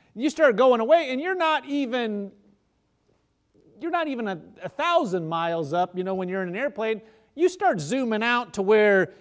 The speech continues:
you're a different place in the galaxy or in the universe. That,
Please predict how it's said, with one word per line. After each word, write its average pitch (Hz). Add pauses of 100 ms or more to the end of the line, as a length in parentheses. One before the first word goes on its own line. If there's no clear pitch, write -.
(120)
you're 262
a 214
different 208
place 226
in 202
the 175
galaxy 220
or 202
in 185
the 175
universe. 220
That, 277